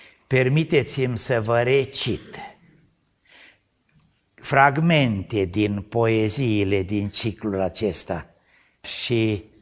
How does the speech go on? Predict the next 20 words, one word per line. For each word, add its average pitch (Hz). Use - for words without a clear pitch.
să -
vă 131
las 123
să -
mergeți 101
cu 101
parfumul 107
acesta 95
de 101
poezie 98
sfântă. -
Când 165
am 170
venit 214
întâia 165
dată 135
la 107
școala 123
asta 117
minunată, 98